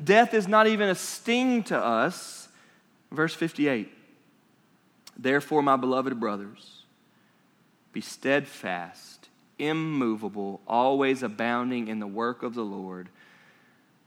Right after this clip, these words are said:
knowing that in the Lord your labor is not in vain." Since even death is not a big deal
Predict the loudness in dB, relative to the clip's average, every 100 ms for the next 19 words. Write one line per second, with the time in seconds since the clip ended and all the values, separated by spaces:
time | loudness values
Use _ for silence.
0 | _ _ -2 4 8 8 8 6 8 8
1 | 6 6 6 6 4 2 0 0 2 2
2 | 2 2 0 -8 -12 -18 _ _ -16 -12
3 | -10 -10 -10 -14 -20 -20 _ _ _ -18
4 | -16 -18 -20 -20 _ _ _ _ _ _
5 | _ _ _ _ _ _ _ _ -14 -10
6 | 0 2 2 -2 -12 -18 -18 -20 -20 _
7 | _ _ _ _ _ _ _ _ _ _
8 | _ _ _ _ _ -4 -2 -2 -4 -4
9 | -10 -8 -6 -6 -8 -20 -20 -20 -20 _
10 | -16 -12 -8 -8 -10 -16 -18 -20 -20